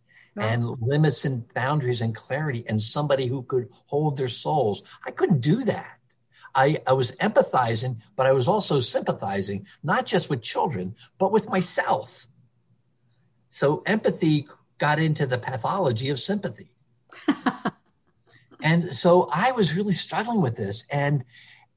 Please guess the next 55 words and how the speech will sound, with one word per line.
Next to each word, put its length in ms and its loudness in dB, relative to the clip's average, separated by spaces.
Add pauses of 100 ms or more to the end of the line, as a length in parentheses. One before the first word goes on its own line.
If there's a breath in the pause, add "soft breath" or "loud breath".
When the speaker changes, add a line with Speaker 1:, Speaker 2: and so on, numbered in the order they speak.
Speaker 2:
and 160 4
there, 120 6 (120)
there 140 2
was 100 0
a 60 2
moment 440 4
in 80 2
time 400 0
when 120 0
I 40 -2
had 140 0
a 60 -2
little 220 -2
boy, 260 0
a 20 0
little 180 -4
three-year-old 480 -2
look 200 -2
at 100 -14
me, 280 -8 (400 soft breath)
and 240 0 (140)
I 400 2
felt 320 -2
like 200 0
the 140 -8
emperor's 380 -4
new 140 -2
clothes. 520 -4
And 100 -8
I 40 0
remember 380 0
this 200 -2
kid 400 -4 (340 soft breath)
so 400 2
clear. 500 -2 (220 loud breath)
He 140 0
looked 280 2
at 120 -8
me, 340 0
and 160 -2
I 260 -2
felt 320 -4
like 180 -4
I 40 0
had 120 0
no 160 0
clothes 320 -2
on, 260 -4 (400 loud breath)
and 520 0 (260 soft breath)
he 280 2
saw 360 2
right 260 2
into 180 -4
my 140 -4
heart. 380 0